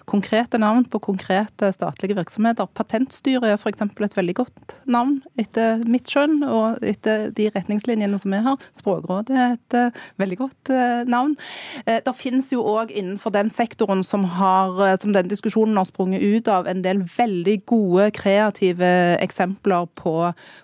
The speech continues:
på navn, og vi er jo ofte ute og berømmer de som gjør, eh, gode, eh, kreative navnevalg. Og for eksempel,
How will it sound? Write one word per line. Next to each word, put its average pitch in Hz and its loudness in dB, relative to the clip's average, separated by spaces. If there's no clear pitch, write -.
på 185 -2
navn, 185 0
og 180 2
vi 190 0
er 185 2
jo 196 2
ofte - -4
ute 185 0
og 175 0
berømmer 196 2
de 175 0
som 180 0
gjør, 170 0
eh, 165 2
gode, 175 0
eh, 165 0
kreative 170 0
navnevalg. 160 -2
Og 170 0
for 202 -2
eksempel, 196 -2